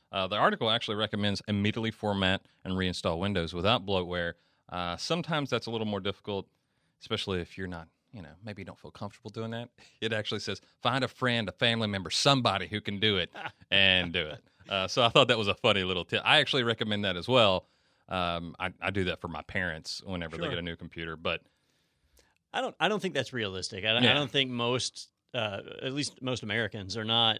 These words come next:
Speaker 2: in a position where they can reinstall Windows on their machine. Uh, and anyway, it's, it's, it's a lot of effort, especially
Speaker 1: Yeah.
Speaker 2: if you have drivers to deal with. So at least uninstalling the diagnostic software that comes with it. Uh, it's the diagnostic nature of the software that really causes the problem here, because in order to run hardware diagnostics,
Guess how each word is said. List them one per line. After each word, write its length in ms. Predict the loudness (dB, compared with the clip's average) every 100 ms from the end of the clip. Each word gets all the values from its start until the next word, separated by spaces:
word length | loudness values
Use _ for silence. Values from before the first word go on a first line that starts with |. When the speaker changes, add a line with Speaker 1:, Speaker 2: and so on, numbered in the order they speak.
| -4
Speaker 2:
in 140 | -6
a 40 | -4
position 320 | -6 -8 -8
where 80 | -6
they 120 | -6
can 100 | -6
reinstall 480 | -6 -8 -8 -8 -8
Windows 300 | -8 -8 -10
on 100 | -12
their 100 | -12
machine. 460 | -10 -8 -8 -8 -12 _ _ -6
Uh, 380 | 0 0 0 -2
and 220 | -4 -2
anyway, 240 | 0 0
it's, 100 | 0
it's, 260 | -4 -8 -10
it's 260 | -16 -14 -14
a 40 |
lot 200 | -12 -8
of 60 | -4
effort, 360 | -6 -6 -14
especially 360 | -10 -6 -4 -4
Speaker 1:
Yeah. 0 |
Speaker 2:
if 40 | -4
you 20 |
have 100 | -2
drivers 300 | -2 -2 -4
to 80 | -6
deal 180 | -4
with. 160 | -4 -4
So 160 | -2 -2
at 100 | -4
least 200 | -6 -6
uninstalling 720 | -6 -6 -8 -6 -2 -2 -4
the 80 | -2
diagnostic 500 | -2 -2 -4 -6 -8
software 300 | -8 -6 -8
that 60 |
comes 240 | -8 -8 -8
with 140 | -6
it. 120 | -6 -8 -20 -16 -2
Uh, 200 | 2 2 0
it's 160 | -2
the 80 | 0
diagnostic 580 | 0 0 -2 -6 -6 -4
nature 300 | -2 -2 -4
of 20 |
the 80 | -4
software 320 | -2 -4 -4
that 80 | -4
really 220 | -2 -2
causes 260 | -2 -4 -6
the 100 | -12
problem 360 | -6 -4 -4
here, 140 | -6 -6
because 280 | -8 -8
in 60 | -4
order 200 | -2 -2
to 60 | -2
run 160 | -4
hardware 320 | -4 -4 -4
diagnostics, 680 | 0 0 -2 -6 -4 -4